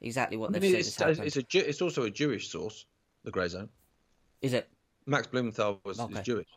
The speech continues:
Speaker 1: That, I
Speaker 2: He just
Speaker 1: didn't know
Speaker 2: called
Speaker 1: that.
Speaker 2: out Israel, so they hate him. But he, he is.
Speaker 1: Right.
Speaker 2: Yeah.
Speaker 1: Okay, so there, there is that part as well. And when you go and actually look into it, this guy has been called out as part of it. Of, of,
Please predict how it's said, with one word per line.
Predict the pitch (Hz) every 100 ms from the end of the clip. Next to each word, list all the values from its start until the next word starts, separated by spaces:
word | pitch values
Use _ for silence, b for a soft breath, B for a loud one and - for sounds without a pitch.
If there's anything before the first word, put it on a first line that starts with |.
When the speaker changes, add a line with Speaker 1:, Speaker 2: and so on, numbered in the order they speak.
| _
Speaker 1:
That, | 117 90
I |
Speaker 2:
He | 107
just | 110
Speaker 1:
didn't | 107 98
know |
Speaker 2:
called | 101
Speaker 1:
that. |
Speaker 2:
out | 117
Israel, | 107 95 92
so | - 95
they | 101
hate | 110 -
him. | 87 -
But | 110 -
he, | 98 85
he | 101 104
is. | 95 95 _ -
Speaker 1:
Right. | 101 - _ _
Speaker 2:
Yeah. | 98 - _ _ _ B B B -
Speaker 1:
Okay, | 139 107
so | 127
there, | 117 127 143
there | 147 147 151
is | 151 -
that | 131 -
part | - 90 95 B B B
as | 104 -
well. | 110 95
And | 120
when | 127 123
you |
go | 127 123
and | 120
actually | 117 - 117 110
look | 107 117
into | 107 - 104
it, | 98 - b b b b _
this | 135 120
guy | - 113
has | 113 123 113
been | 101
called | 98 98 98
out | 95
as | 98
part | - 92 90
of | -
it. | - -
Of, | - -
of, | 98